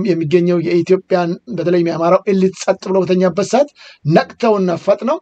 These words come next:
«መሳሪያችንን አናወልቅም፣ መጀመሪያ በትግራይ በኩል ያለው፣ እ፣ በአም-፣ ምንድን ነው በዚህ ሳውዝ አፍሪካ ፕሪቶሪያ ላይ በተደረገው አግሪመንት መሰረት ትጥቃቸውን አልፈቱም፣ አንፈታም» በሚል፣ እ፣ ወደ ክርክር ገብተው፣ እ፣ «የት ነው የምትደርሱት? በሶስት ቀን ውስጥ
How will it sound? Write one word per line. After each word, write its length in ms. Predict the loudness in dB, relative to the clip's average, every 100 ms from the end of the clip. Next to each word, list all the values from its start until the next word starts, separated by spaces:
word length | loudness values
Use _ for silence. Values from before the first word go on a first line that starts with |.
| -4
«መሳሪያችንን 580 | -4 0 2 2 -2 -2
አናወልቅም፣ 400 | 0 0 -2 -2
መጀመሪያ 380 | 0 2 2 2
በትግራይ 340 | 0 0 2 2
በኩል 260 | 0 -2
ያለው፣ 260 | 0 0 0 -4 -20 -20 -14
እ፣ 100 | -6 -2 0
በአም-፣ 600 | 0 0 -2 -6 -6 -8 -10 -16 -14 -16 -6
ምንድን 240 | -2 0 0
ነው 80 |
በዚህ 200 | 0 -2
ሳውዝ 280 | 2 4 4
አፍሪካ 360 | 0 -2 -4 -4
ፕሪቶሪያ 420 | -4 -4 0 2
ላይ 100 | 0
በተደረገው 460 | -2 -2 -2 0 0
አግሪመንት 200 | 0 -4 -6
መሰረት 360 | -8 -4 -2 -2 -6 -20 -20
ትጥቃቸውን 500 | -18 -2 0 0 0
አልፈቱም፣ 400 | 0 0 -2 0
አንፈታም» 440 | 0 2 2 0 0
በሚል፣ 360 | -2 0 -2 -2 -8 _ _ -4
እ፣ 80 | -2 0 2 2 0 0
ወደ 160 | -2 0
ክርክር 320 | -2 -2 0
ገብተው፣ 340 | 0 2 0 0 -2
እ፣ 120 | -6 -6 -6
«የት 200 | -4 -2
ነው 120 | -2 -4
የምትደርሱት? 440 | -2 -2 -2 -2
በሶስት 320 | 0 0 -2
ቀን 160 | -2 -2
ውስጥ 200 | -2 -4